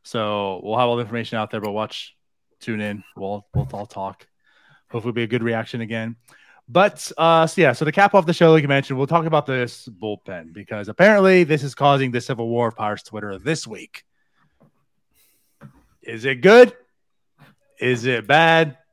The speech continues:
Are those just meaningless words and we have factual information to provide to determine what they are? Uh, so, so I guess let's, let's just discuss because clearly the bullpen was terrible, right? This, there's a lot of bad players in this bullpen. Now, we've talked about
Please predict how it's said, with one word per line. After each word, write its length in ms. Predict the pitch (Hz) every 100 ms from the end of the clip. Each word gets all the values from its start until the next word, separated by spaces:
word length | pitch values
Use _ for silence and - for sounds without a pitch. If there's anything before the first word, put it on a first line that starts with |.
| _ _ _ _
Are 140 | 113
those 280 | 117 143 147
just 240 | - 139 117
meaningless 440 | 135 131 127 117
words 480 | 110 135 135 139 131
and 40 |
we 100 | 120
have 200 | 117 110
factual 480 | - 135 123 - 135
information 480 | 117 113 127 - 107
to 60 |
provide 300 | 98 104 127 131
to 60 |
determine 440 | 117 120 135 127 123
what 100 | 120
they 160 | 123
are? 360 | 123 127 123 - _ _ _ _ _ _
Uh, 180 | 127 131 131
so, 160 | 196 233 -
so 160 | 165 208
I 80 |
guess 320 | 202 220 - 151 143 - -
let's, 400 | 185 247 - -
let's 200 | 202 -
just 160 | 160
discuss 420 | - - - - _
because 420 | 135 151 135 - _
clearly 480 | - - 190 208 170
the 120 | 117
bullpen 440 | 110 123 117 117 101
was 200 | 87 - _ -
terrible, 380 | 80 - _ _ _ _ _ _ _ -
right? 240 | 98 92 _ _ _ _
This, 260 | 127 113 - _ _ 175 _ _ _ _ _ _ - -
there's 160 | 151 165
a 60 |
lot 360 | 180 165 151 147
of 100 | 123
bad 220 | 120 107
players 300 | - - -
in 60 | 98
this 100 | 90
bullpen. 360 | - - 87
Now, 180 | 113 143
we've 200 | 175 208
talked 280 | 208 156 156
about 400 | 151 143 135